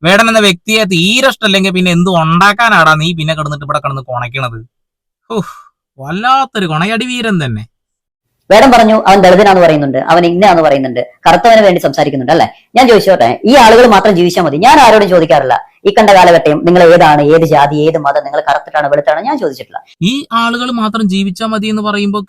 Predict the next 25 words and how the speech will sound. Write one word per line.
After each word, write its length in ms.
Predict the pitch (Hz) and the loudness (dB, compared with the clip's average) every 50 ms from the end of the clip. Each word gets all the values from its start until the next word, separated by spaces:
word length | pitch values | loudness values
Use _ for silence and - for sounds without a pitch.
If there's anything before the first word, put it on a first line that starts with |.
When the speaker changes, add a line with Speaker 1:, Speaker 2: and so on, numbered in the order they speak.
| 220 214 - | -12 -6 -4
Speaker 1:
അർത്ഥം 300 | 175 175 175 - 220 226 | -4 -4 -4 -6 -8 -6
മനസ്സിലാവുന്നില്ല. 680 | 233 214 190 180 180 160 147 139 127 120 113 110 120 - _ _ _ _ _ _ _ _ _ _ _ _ _ _ _ _ _ _ _ _ _ _ _ _ _ _ _ _ _ - | -6 -6 -6 -4 -4 -6 -6 -6 -8 -8 -10 -12 -14 -16 _ _ _ _ _ _ _ _ _ _ _ _ _ _ _ _ _ _ _ _ _ _ _ _ _ _ _ _ _ -8
എടാ, 120 | - 220 240 | -8 -6 -6
ഇവന്റെ 240 | 233 247 262 285 285 | -8 -8 -8 -8 -6
വാക്ക് 300 | 269 254 262 254 - 285 | -4 -4 -4 -4 -6 -8
കേൾക്കുമ്പോ 240 | 285 247 277 262 | -10 -10 -10 -10
ഞാൻ 140 | 262 277 269 | -10 -10 -8
വീണ്ടും 300 | 254 247 247 254 254 285 277 | -8 -8 -8 -6 -6 -6 -4
അത് 100 | 254 269 | -2 0
ആവർത്തിക്കുന്നു. 800 | 247 233 240 247 240 214 220 - 233 208 202 151 127 113 113 - _ _ _ _ _ _ _ _ _ _ _ _ _ _ - | 0 0 0 0 -2 -4 -6 -8 -10 -8 -8 -8 -8 -10 -14 -16 _ _ _ _ _ _ _ _ _ _ _ _ _ _ -8
ഈ 260 | 135 214 269 285 294 | -6 -4 -4 -4 -4
ഇന്ത്യയിലെ 520 | 262 233 240 240 214 208 262 285 285 285 294 | -4 -6 -6 -6 -4 -4 -6 -6 -6 -6 -6
മുഴുവൻ 640 | 262 226 220 226 208 202 233 269 285 262 240 262 302 - _ _ _ _ 147 | -4 -4 -4 -4 -4 -4 -4 -4 -4 -4 -6 -6 -10 -16 _ _ _ _ -8
എല്ലാ 340 | 165 190 220 240 262 277 | -6 -6 -4 -2 -2 -2
മേഖലയിലും 640 | 277 277 254 240 240 247 220 254 254 277 285 277 294 254 | -2 -2 -4 -4 -4 -4 -4 -4 -4 -4 -4 -6 -6 -4
കൈയടക്കി 600 | 254 233 220 220 220 262 269 269 262 220 - 269 | -2 -2 -2 -2 -2 -4 -4 -4 -4 -6 -8 -8
വെച്ചിരിക്കുന്നത് 500 | 262 233 196 262 262 233 254 262 269 262 | -8 -8 -8 -8 -10 -10 -8 -8 -8 -6
എസ് 280 | 233 220 180 - - | -6 -6 -6 -6 -8
സി, 60 | 254 | -10
എസ് 240 | 269 277 254 208 - - | -8 -8 -8 -10 -10 -10
ടി 60 | 269 262 | -6 -4
ആണ് 220 | 254 240 240 254 | -2 -2 -2 -4
എന്നാണ് 260 | 254 254 247 254 254 254 | -6 -6 -6 -6 -6 -6
ഇവൻ 880 | 247 240 - _ _ _ _ _ _ _ _ _ _ _ - 233 233 220 | -10 -14 -18 _ _ _ _ _ _ _ _ _ _ _ -16 -14 -8 -4
പറഞ്ഞുകൊണ്ടിരിക്കുന്നത്. 760 | 233 214 208 202 214 214 214 233 214 220 214 190 147 113 - | -4 -2 -2 -2 -4 -4 -4 -6 -6 -6 -6 -6 -8 -10 -14